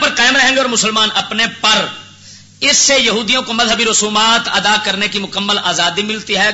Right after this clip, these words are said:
کوئی دباؤ نہیں تھا، نہ قوت کا استعمال تھا اور نہ مداخلت تھی۔ یہ بالکل بر، یہ گل، یہ گل، ہن سوال یہ وے کہ وہ،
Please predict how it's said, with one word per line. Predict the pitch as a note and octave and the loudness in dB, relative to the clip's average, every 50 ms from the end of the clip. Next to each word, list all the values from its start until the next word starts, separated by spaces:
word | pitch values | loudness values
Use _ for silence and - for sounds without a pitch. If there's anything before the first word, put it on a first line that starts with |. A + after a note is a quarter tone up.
| G#3+ | -2
کوئی | - G#3+ G3+ | -4 -4 -4
دباؤ | - F#3 E3+ E3+ F#3 F#3+ F#3+ | -4 -4 -2 0 0 0 0
نہیں | F3+ E3 E3+ G3 | -2 -2 -4 -4
تھا، | F#3+ F#3+ G3 G3+ | -4 -2 -2 -2
نہ | F#3+ F#3 E3+ - | -2 -4 -6 -8
قوت | G3+ G3 G3 F#3 - | -6 -6 -6 -4 -4
کا | G3 | -4
استعمال | D#3+ - - F#3 E3+ F3 F#3 | -4 -4 -4 -4 -4 -4 -4
تھا | F3+ - F#3 | -2 -2 -2
اور | F#3+ F#3 | -2 -2
نہ | E3 D#3+ E3+ F3 | -2 -2 -4 -4
مداخلت | E3 E3 D3+ D#3+ D#3 D3+ - F3 E3+ - - - | -4 -4 -4 -4 -4 -2 -4 -6 -6 -6 -6 -4
تھی۔ | - A3+ A3 G3 - - - - - - - - - - | -2 0 0 0 -2 -4 -12 -16 -18 -18 -20 -18 -8 -2
یہ | B3+ C4+ C4+ | 0 0 0
بالکل | A3+ F3+ F3 B3+ D4 D#4+ E4+ E4 - D4 D4+ D4 | 0 0 0 0 0 0 0 -2 -2 -2 -2 0
بر، | A#3 A#3 A#3 A3+ A#3 - | 0 -2 -2 -2 -2 -4
یہ | - C#4 D4+ D#4 - C4+ | -2 0 2 2 2 2
گل، | A#3 A3 G3 E3 B2+ - - - - - - - - - | 2 0 0 -2 -6 -10 -14 -20 -20 -20 -20 -14 -4 0
یہ | C#4 D#4+ F4 D#4 | 2 2 2 2
گل، | D#4+ C#4+ B3 F#3 - - - - - - - - - | 2 2 0 0 -2 -8 -14 -18 -20 -20 -20 -12 -6
ہن | G#3+ C4+ D#4+ E4 D4 | -2 0 0 0 0
سوال | - G#3 A#3 B3+ C4 C#4 D4+ D#4+ D#4+ E4 | 2 0 2 2 4 4 4 4 4 4
یہ | F4+ F#4 F4 | 4 4 4
وے | D#4 C#4 C4+ C4 C4+ D4+ C#4 - - - - - - - - - | 4 4 4 4 4 2 2 0 -4 -16 -20 -20 -20 -20 -20 -20
کہ | - - - - - - - | -20 -20 -20 -20 -20 -20 -16
وہ، | - A#3 | -14 -14